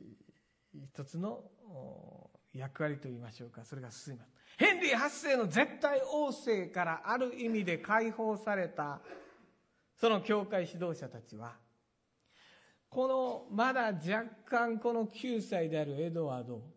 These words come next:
六世の時代に、その教会改革を進めることができるようになったんです。で、先ほど出ましたそのクランマーは、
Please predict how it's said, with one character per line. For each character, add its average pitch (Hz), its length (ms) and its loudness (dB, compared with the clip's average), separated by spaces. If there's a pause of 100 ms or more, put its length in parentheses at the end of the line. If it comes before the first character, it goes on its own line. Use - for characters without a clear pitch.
(440)
六 143 200 -6
世 147 200 -6
の 110 100 -8
時 113 160 -12
代 110 240 -8
に、 131 300 -12 (1120)
そ - 240 -10
の 160 280 -6
教 156 300 -4
会 147 280 -10 (100)
改 180 320 -8
革 113 420 -16
を 117 220 -18 (400)
進 156 320 -6
め 139 100 -4
る 127 60 -8
こ 117 140 -12
と 113 100 -10
が 123 260 -8 (380)
で 127 160 -8
き 127 120 -10
る 123 100 -8
よ 110 200 -8
う 113 60 -12
に 131 160 -10 (320)
な 123 100 -12
っ 110 80 -14
た 120 100 -14
ん 110 60 -12
で 107 100 -14
す。 - 120 -20 (580)
で、 208 80 2
先 185 240 2
ほ 170 60 2
ど 156 100 0
出 156 100 2
ま 151 120 -4
し - 60 -10
た 151 80 -4
そ 165 100 -4
の 151 80 0
ク 160 160 -6
ラ 170 120 4
ン 170 120 0
マ 131 80 -4
ー 107 120 -8
は、 110 200 -8